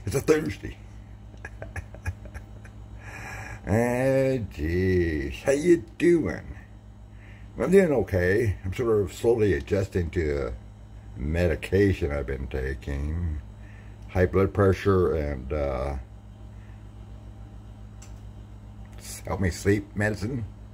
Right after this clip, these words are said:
But man, sure is making me groggy. I mean, yeah, you know what I mean? Uh, even during the daytime. But I'm getting used to it little by little. Uh, so, uh,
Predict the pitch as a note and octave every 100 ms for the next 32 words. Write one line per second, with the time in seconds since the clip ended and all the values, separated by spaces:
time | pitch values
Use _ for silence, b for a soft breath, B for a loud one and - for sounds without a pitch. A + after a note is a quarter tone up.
0 | - B B B B B B C#2 C#2+ D#2
1 | G2 A2 G#2+ D#2 D2+ - - - - -
2 | A#2+ A2+ B2 G#2+ G2+ D#2+ D2 C#2 E2 F2
3 | F#2 F2 D2 C#2 C#2 C2+ - - - -
4 | D#2+ D2 D2+ D2 E2 F#2 E2 C#2 - -
5 | F2 F2+ G2 G2 F#2+ F#2+ F2 D2+ D2+ A2
6 | G2+ G2 D#2+ D2+ F2 F#2+ D#2 D2 B1+ -
7 | B B B B B C#3 D#3 F3+ D#3+ D#3+
8 | - C3+ A2+ B2 A2 F#2+ A2 D#2+ - B
9 | B B B - - - - - - -
10 | - - B B B B B - - C#2
11 | C#2 C2+ C#2 - D2+ C#2+ C2 C2 C2 B1+
12 | B1+